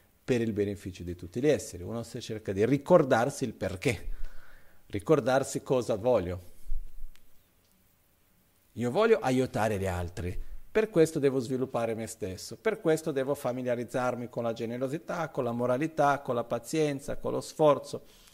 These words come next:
entusiastico, con la concentrazione e con la saggezza. E per riuscire a fare tutto questo io chiedo aiuto a Buddha, al Dharma, alla Sangha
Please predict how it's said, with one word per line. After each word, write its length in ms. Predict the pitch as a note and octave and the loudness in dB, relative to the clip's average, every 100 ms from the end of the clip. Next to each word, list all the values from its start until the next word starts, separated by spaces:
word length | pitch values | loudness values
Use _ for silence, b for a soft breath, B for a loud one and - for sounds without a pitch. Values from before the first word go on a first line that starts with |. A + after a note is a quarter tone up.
| - | -10
entusiastico, 760 | A2+ C#3 C3+ D3+ C#3 C#3 - | -6 -2 4 6 6 2 -8
con 140 | A#2+ C3 | -2 0
la 100 | C3 | 2
concentrazione 800 | C#3+ D3 E3+ F3+ F#3 D#3+ C#3+ C#3+ | 0 -2 -6 -4 -4 0 2 2
e 40 | |
con 120 | C3+ A#2 | 2 2
la 120 | G2+ | 2
saggezza. 640 | - F2+ D#2 - - F#2+ - b b b b b b | -4 -10 -12 -14 -14 -14 -16 b b b b b b
E 100 | - | -10
per 200 | - G3+ | 6 8
riuscire 340 | F3 D#3+ F3+ E3 | 8 4 2 0
a 40 | |
fare 280 | D#3 D#3 D#3 | 2 2 2
tutto 260 | F3 - A3 | -2 -6 -2
questo 340 | A3+ A#3 - | 0 0 2
io 160 | C#3+ D3 | 0 2
chiedo 280 | D#3+ C#3+ | 2 2
aiuto 340 | E3+ F3 D#3+ F#3+ | 2 0 -2 -2
a 40 | |
Buddha, 420 | F3 A3 F3+ A#2+ C3+ | 2 4 4 2 -4
al 140 | D3 | -4
Dharma, 420 | E3 F#3 C3 A#2 | 0 2 2 0
alla 140 | C3+ E3 | -2 -2
Sangha 440 | - F#3 F#3 | -4 -4 -4